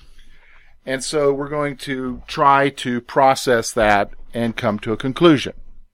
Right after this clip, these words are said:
After we come to the conclusion, I'm just gonna kinda wrap up the last three weeks with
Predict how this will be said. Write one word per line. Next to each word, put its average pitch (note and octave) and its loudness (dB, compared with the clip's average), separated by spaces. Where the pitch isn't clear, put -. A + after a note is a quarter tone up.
After E3 4
we D3+ 4
come C#3 2
to A#2 -10
the A#2 -6
conclusion, A2+ 0
I'm C3 -2
just F3 -4
gonna D#3+ 2
kinda B2+ 6
wrap A2+ 6
up A2+ 6
the - -4
last G#2+ 4
three A2 0
weeks G2 -4
with E3 10